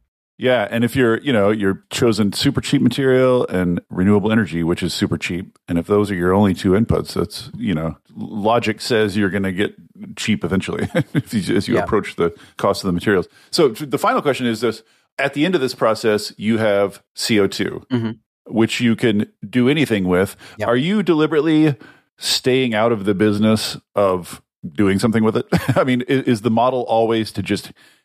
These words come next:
Speaker 1: hand off the C O two to someone else who's gonna do something with it?
Speaker 2: Yeah, I th-, you know, there's a lot, there's a lot of things you can do with C O two, but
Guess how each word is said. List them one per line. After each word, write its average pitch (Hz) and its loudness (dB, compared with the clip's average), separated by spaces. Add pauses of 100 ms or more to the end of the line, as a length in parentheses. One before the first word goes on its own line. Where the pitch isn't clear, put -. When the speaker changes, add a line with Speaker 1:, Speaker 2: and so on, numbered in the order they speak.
Speaker 1:
hand 113 0
off 98 0
the 95 0
C 101 2
O 92 4
two 92 2 (440)
to 104 0
someone 87 -2
else - -6 (120)
who's 85 -6
gonna 87 0
do 82 0
something 95 0
with 92 -2
it? - -8 (500)
Speaker 2:
Yeah, 381 0
I 156 0
th-, - -12
you 170 0
know, 139 2 (380)
there's 104 -2
a - 2
lot, 117 0
there's 110 0
a 107 -2
lot 110 2
of 107 -6
things 101 -6
you 98 -6
can 101 -6
do 98 -2
with 98 -6
C 98 -4
O 98 -2
two, 90 -4
but 98 -4